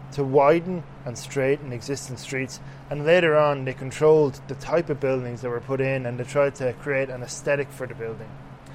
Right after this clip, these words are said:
Um, I suppose the main thing, well, what always sticks in my head, their big achievement, was to change the city from a medieval east-west city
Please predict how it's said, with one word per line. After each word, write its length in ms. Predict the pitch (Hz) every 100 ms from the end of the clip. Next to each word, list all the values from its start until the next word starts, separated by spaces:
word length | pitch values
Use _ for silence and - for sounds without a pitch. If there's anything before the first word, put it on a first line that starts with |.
| - - - 135
Um, 360 | 131 127 123 - - - -
I 60 |
suppose 280 | 131 160 151 - 143
the 100 | 135
main 480 | 139 156 180 190
thing, 440 | - 180 185 180 - - - - - - -
well, 120 | 165
what 140 | 135 170
always 240 | 196 180
sticks 280 | - 165 -
in 100 | 131
my 160 | 139 156
head, 320 | 143 120 -
their 100 | 120
big 260 | - 160
achievement, 540 | 151 - 139 117 120 110 - - - - -
was 200 | 147 143 -
to 60 |
change 380 | - 156 165 160
the 40 | 127
city 320 | - 123 120
from 180 | - 127
a 40 |
medieval 760 | 123 143 165 143 135 135 127 113 135
east-west 640 | 160 156 - 131 135 - -
city 220 | 110